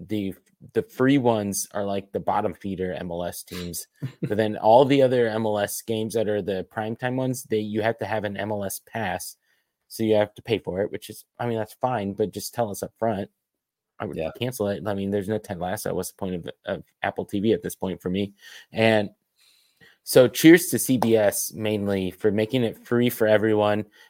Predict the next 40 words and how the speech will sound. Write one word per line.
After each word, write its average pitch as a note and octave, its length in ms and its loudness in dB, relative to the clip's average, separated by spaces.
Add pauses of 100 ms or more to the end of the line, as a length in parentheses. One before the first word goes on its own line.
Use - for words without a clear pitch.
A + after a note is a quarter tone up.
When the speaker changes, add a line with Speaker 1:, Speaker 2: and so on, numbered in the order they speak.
(140)
Speaker 1:
Perfect D#3+ 340 6
marketing A2 540 0
on G2+ 140 -2
their G2 140 0
part G#2+ 300 2
as F2+ 140 -2
well. G2+ 300 2
Like, F#2 340 0
you G#2+ 220 -12
can G#2 160 -6
sign G#2 320 -4
up G#2+ 260 -4
for F#2 120 -4
two - 200 -8
ninety-nine G2+ 560 -4
a F#2 40 -4
month F#2 260 -6
or F#2 60 -2
whatever G#2 320 4
it F#2+ 80 4
was. G2 380 2 (420)
Very B2+ 280 2
cheap - 380 -8 (240)
per A2+ 140 -2
month. G2 340 -6 (420)
Uh, G#2 60 -8 (460)
and G2+ 300 -2
you G#2 100 -4
get G#2+ 220 2
Serie G#2+ 360 -2
A G2+ 100 -2
and F#2+ 140 -8
Champions F#2 460 -10
League. E2 280 -10 (200)
Like, E2+ 200 -12 (280)
what G2+ 140 -4
more G#2+ 200 2
do F#2+ 60 -4
you F#2+ 100 -4
need? F#2 240 -4